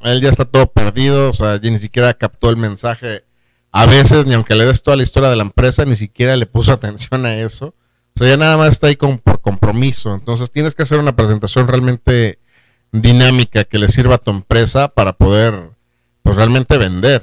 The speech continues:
o sea, que es la, la razón de esto, ¿no? O sea, hay diferentes interlocutores de los que vamos a tener. Algunos van a ser, pues, con diferentes finalidades, o sea, al final del día, a quienes les estamos presentando tienen diferentes intenciones, tienen diferentes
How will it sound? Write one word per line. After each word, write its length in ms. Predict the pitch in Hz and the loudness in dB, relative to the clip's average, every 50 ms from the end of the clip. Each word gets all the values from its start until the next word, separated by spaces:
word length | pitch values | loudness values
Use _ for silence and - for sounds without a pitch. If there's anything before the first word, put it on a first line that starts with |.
| - | -4
o 80 | 98 90 | -10 -10
sea, 140 | - 98 95 | -10 -10 -10
que 160 | - - 98 | -6 -4 -4
es 120 | 98 95 | -2 -2
la, 300 | 101 113 117 117 107 98 | 0 2 2 2 2 0
la 160 | 95 92 92 92 | -2 -2 -4 -4
razón 360 | 90 92 92 - 113 113 110 | -4 -4 -2 -2 -2 -2 0
de 120 | 120 123 | 0 0
esto, 240 | 117 113 - - 85 | 0 -2 -6 -10 -10
¿no? 100 | 87 95 | -8 -6
O 20 | |
sea, 160 | 95 107 113 120 | -2 2 2 4
hay 180 | 135 151 160 | 4 2 2
diferentes 560 | 160 175 160 - 143 135 135 135 - 143 131 | 0 0 0 0 0 0 0 0 -2 -4 -4
interlocutores 800 | 131 123 117 113 104 104 101 - - - - - 117 117 135 160 | -4 -4 -4 -2 -2 -2 -2 -2 -2 -2 0 0 0 0 -2 -4
de 80 | 160 139 | -6 -8
los 100 | 110 - | -10 -8
que 120 | - - | -6 -4
vamos 240 | 98 101 104 117 - | -4 -4 -4 -4 -8
a 60 | 117 | -8
tener. 360 | - - 92 90 98 123 175 - _ _ _ _ _ _ _ _ _ _ _ _ | -8 -8 -8 -8 -10 -14 -16 -18 _ _ _ _ _ _ _ _ _ _ _ _
Algunos 380 | - 92 98 104 120 127 131 123 | -10 -6 -2 0 2 2 2 2
van 140 | 120 123 123 | 2 2 0
a 60 | 117 | 0
ser, 500 | - - 127 127 127 120 113 104 95 90 - | 0 2 2 2 2 0 -2 -4 -8 -6 -2
pues, 200 | - 107 101 - _ _ _ - - | -2 -2 -2 -4 _ _ _ -8 -6
con 300 | - 113 117 117 120 135 | -4 -4 -2 -2 -2 -2
diferentes 560 | 143 139 - 156 151 147 143 - 170 147 - | -2 -2 -2 -2 -2 -2 -2 -6 -8 -8 -8
finalidades, 600 | 165 156 139 120 110 110 110 117 113 110 101 95 | -6 -4 -4 -2 -2 -2 0 0 0 0 -2 -4
o 20 | |
sea, 220 | - 104 101 101 101 _ _ _ _ _ _ _ _ _ _ _ _ _ _ _ | -6 -10 -12 -12 -14 _ _ _ _ _ _ _ _ _ _ _ _ _ _ _
al 300 | - 117 113 113 113 104 | -6 -4 -2 -2 -2 -2
final 260 | - 123 131 135 151 | 0 0 0 0 2
del 160 | 151 160 151 139 | 0 0 2 2
día, 580 | 143 143 147 147 156 156 160 160 147 - - - - - | 2 2 4 4 2 2 2 2 0 -2 -6 -10 -12 -10
a 160 | 117 110 104 | -8 -8 -8
quienes 280 | - - 113 110 110 | -6 -4 -2 -2 -2
les 120 | 107 - 104 | -2 -4 -6
estamos 340 | 101 - 120 127 139 143 - | -4 -4 -2 -2 -2 -2 -2
presentando 800 | - 117 123 120 110 101 - 113 110 113 120 131 147 165 160 143 | -2 0 2 0 0 0 -2 -2 -2 -2 -2 -2 0 0 0 0
tienen 320 | 120 _ - 113 113 123 127 | -2 _ -4 -2 -2 -2 -2
diferentes 540 | 123 113 - - 104 110 107 107 123 110 120 | -2 -2 -2 -2 -2 -2 -2 -4 -6 -6 -6
intenciones, 720 | 117 98 95 95 92 87 95 98 104 104 120 139 143 117 | -6 -6 -8 -10 -10 -6 -2 -2 -2 -2 -2 -4 -8 -10
tienen 220 | - 117 110 110 110 | -10 -10 -8 -8 -8
diferentes 920 | 110 - - 98 98 98 98 - - 107 107 104 98 90 85 - - | -10 -10 -10 -12 -12 -12 -12 -10 -10 -8 -8 -8 -8 -10 -14 -16 -20